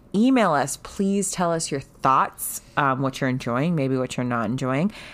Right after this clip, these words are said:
at chick lit book club podcast at gmail dot com.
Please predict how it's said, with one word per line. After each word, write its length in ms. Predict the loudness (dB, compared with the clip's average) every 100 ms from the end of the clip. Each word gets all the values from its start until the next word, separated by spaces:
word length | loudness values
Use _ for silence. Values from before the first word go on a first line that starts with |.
| -6 -2
at 220 | -2 -4
chick 380 | -6 -4 -4 -2
lit 300 | -4 -4 -4
book 160 | -4 -2
club 320 | -2 -2 -4
podcast 640 | -2 -2 0 -2 -4 -4
at 60 | -6
gmail 420 | -4 -2 0 0
dot 200 | -2 -4
com. 320 | -2 0 0